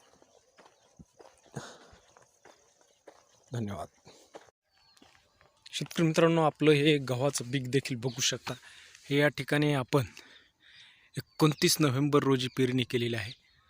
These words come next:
आणि एकरी चाळीस किलो प्रमाणे हे आपण ट्रॅक्टरच्या साहाय्यानं पेरलेलं आहे. आपल्याला एकरी तीसच किलो या ठिकाणी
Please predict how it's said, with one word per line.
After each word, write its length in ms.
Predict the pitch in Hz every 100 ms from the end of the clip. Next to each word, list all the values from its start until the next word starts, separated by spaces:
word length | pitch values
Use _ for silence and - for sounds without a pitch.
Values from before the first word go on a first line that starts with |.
| _ _ _ - -
आणि 440 | 135 139 139 143 139 - - - - _ 135
एकरी 280 | 127 147 123
चाळीस 380 | - 143 143 -
किलो 180 | 143 135
प्रमाणे 300 | 135 131 123 98 _ - - - -
हे 100 | 131
आपण 240 | - 131
ट्रॅक्टरच्या 480 | 117 131 - 127 131
साहाय्यानं 380 | - 127 127 123 -
पेरलेलं 300 | 120 120 110
आहे. 120 | 127 - - - - -
आपल्याला 280 | - 165 165
एकरी 260 | 165 165 - 151
तीसच 300 | - 165 -
किलो 200 | 151 147
या 120 | 135
ठिकाणी 340 | - 123 131